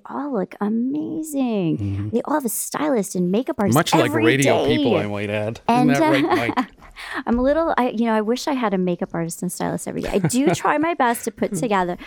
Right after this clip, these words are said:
Speaker 1: put myself together. Um,
Speaker 2: But don't
Speaker 1: you
Speaker 2: you
Speaker 1: know,
Speaker 2: think
Speaker 1: look
Speaker 2: there's
Speaker 1: good.
Speaker 2: more? It makes it easier. Maybe, uh, this is telling more about me than, than, but it makes it easier if it's not prim and pristine and perfect, because neither are the people visiting you,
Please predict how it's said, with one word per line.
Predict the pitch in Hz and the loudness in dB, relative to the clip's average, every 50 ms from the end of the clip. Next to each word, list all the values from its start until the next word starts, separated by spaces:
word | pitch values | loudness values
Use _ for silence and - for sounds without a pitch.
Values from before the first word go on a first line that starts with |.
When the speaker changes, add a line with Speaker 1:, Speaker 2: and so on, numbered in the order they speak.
| - - - | -18 -10 -4
Speaker 1:
put | - 269 - | -2 0 0
myself | 277 320 - - - 311 - | 0 0 0 0 -2 0 0
together. | 359 254 226 226 214 214 208 220 339 - - - - - - - | 0 0 0 2 2 2 2 2 0 -2 -6 -14 -16 -14 -8 -2
Um, | - 208 208 202 196 196 | 0 0 2 2 2 2
Speaker 2:
But | 196 190 | 2 2
don't | - 381 - | 2 2 4
Speaker 1:
you | 214 | 4
Speaker 2:
you | 202 190 | 4 4
Speaker 1:
know, | |
Speaker 2:
think | 190 - 185 | 4 4 2
Speaker 1:
look | 170 | 2
Speaker 2:
there's | 311 277 196 | 2 2 2
Speaker 1:
good. | 170 | 2
Speaker 2:
more? | 214 220 220 220 220 | 4 4 2 2 2
It | 202 202 190 | 0 0 0
makes | 196 196 - - | 0 -2 0 -2
it | 196 - | -4 -4
easier. | - 165 165 170 170 160 160 165 165 165 165 165 160 156 151 | -2 -2 0 2 2 0 0 0 0 0 0 0 -2 -2 -2
Maybe, | 170 180 190 196 202 202 175 160 | -2 0 0 0 0 0 0 0
uh, | 135 143 139 | -2 -4 -4
this | 147 151 151 151 | 0 0 0 0
is | 156 143 139 139 - | 0 -2 -4 -6 -8
telling | - 156 143 143 135 139 | -4 0 0 2 2 2
more | 139 139 | 2 2
about | 123 123 120 117 | 2 0 0 0
me | 123 127 139 147 160 185 | 2 2 4 4 4 2
than, | 170 147 135 131 127 | 2 0 -2 -2 -2
than, | 123 127 120 113 120 - - | -2 -2 -2 -2 -4 -8 -6
but | 180 165 - | -8 -6 -6
it | - 196 196 190 | -6 -8 -6 -4
makes | 220 247 269 - - | -4 -4 -4 -4 -4
it | 320 277 | -4 -4
easier | 254 - 190 196 214 220 208 240 233 208 156 143 120 - - | -4 -2 -2 -2 -2 -2 -4 -6 -6 -4 -4 -6 -4 -4 -2
if | 135 139 - - | -4 -2 -2 -4
it's | 156 147 - | -6 -4 -2
not | 151 147 147 151 151 156 165 175 - - - _ - | 0 0 2 0 0 -2 -6 -12 -14 -18 -20 _ -18
prim | - - - 170 147 135 131 117 | -12 -6 -2 0 0 0 0 -2
and | 113 120 - - | -4 -8 -10 -10
pristine | - 135 - - - - - 160 147 143 135 135 127 117 - | -10 -8 -8 -8 -10 -6 -4 0 0 0 0 0 -2 -4 -6
and | - 123 117 123 _ | -6 -8 -8 -8 _
perfect, | - - 151 127 123 - - 104 - - - | -12 -8 -8 -8 -8 -8 -12 -14 -14 -12 -10
because | 165 156 - - 190 185 185 175 - - - - - - - - - | -10 -10 -8 -6 -6 -6 -6 -6 -10 -14 -20 -20 -20 -20 -14 -6 -2
neither | 156 165 214 247 247 254 254 | 0 0 0 0 -2 -4 -6
are | 247 | -4
the | 226 220 | -4 -6
people | 226 - - 196 - - 185 175 | -6 -6 -8 -10 -6 -6 -6 -4
visiting | 160 160 165 175 196 226 226 208 135 104 | -4 -4 -4 -6 -6 -8 -8 -8 -8 -8
you, | 90 87 101 | -8 -10 -12